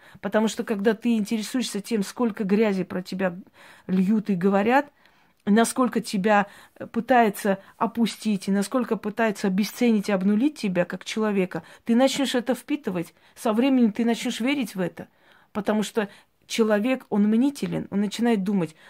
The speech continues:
«Ну, если столько людей так говорят, может, правда это так и есть? Я не могу понять, почему они так говорят? Это же не так». Они так говорят, потому что они знают, что ты это читаешь, видишь,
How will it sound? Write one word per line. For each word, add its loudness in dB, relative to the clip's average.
«Ну, 2
если -4
столько -2
людей 0
так -6
говорят, -2
может, -4
правда -2
это -4
так -8
и -8
есть? -6
Я 0
не 0
могу -2
понять, -4
почему -4
они -2
так -6
говорят? -4
Это -10
же -8
не 0
так». -6
Они 4
так 4
говорят, 4
потому -2
что -2
они 2
знают, 4
что -4
ты 0
это -6
читаешь, -2
видишь, -2